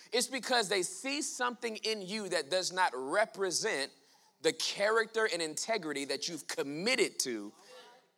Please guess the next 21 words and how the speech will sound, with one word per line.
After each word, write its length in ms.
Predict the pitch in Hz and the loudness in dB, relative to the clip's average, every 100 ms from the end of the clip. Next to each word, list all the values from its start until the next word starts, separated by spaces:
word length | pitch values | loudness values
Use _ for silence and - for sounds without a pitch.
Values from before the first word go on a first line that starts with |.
| - | 4
in 140 | 175 170 | 4 6
the 80 | |
relationship 760 | 151 156 190 - 165 - 156 - | 4 8 8 8 2 0 0 0
that 180 | 139 160 | -4 -4
you've 120 | 127 | -6
established 800 | - - 175 104 95 - - - _ _ _ _ 113 | -6 4 4 4 -4 -8 -10 -16 _ _ _ _ -12
with 140 | 98 | -8
them. 180 | - - _ _ _ _ _ _ _ _ _ _ _ _ _ _ _ - | -8 -10 _ _ _ _ _ _ _ _ _ _ _ _ _ _ _ -4
And 80 | 143 | 2
so 120 | 190 | 4
they'll 140 | 185 | 4
push 280 | 185 247 - | 4 4 4
against 460 | 151 202 247 - - | 4 2 2 2 -2
you. 240 | 113 117 - _ _ _ _ _ - | -6 -6 -12 _ _ _ _ _ 2
And 120 | 208 | 4
it's 140 | 196 147 | 4 6
very 340 | 233 240 175 | 6 6 4
healthy 680 | 160 190 277 269 - 170 165 - | 0 4 4 4 -6 -6 -6 -2
to 100 | 165 | -2
have 580 | - 202 202 202 196 - - - | 0 4 6 6 4 -6 -20 -20
friendships 1080 | - 220 254 240 - 151 123 - - - | -10 2 4 4 0 -2 -4 -6 -10 -10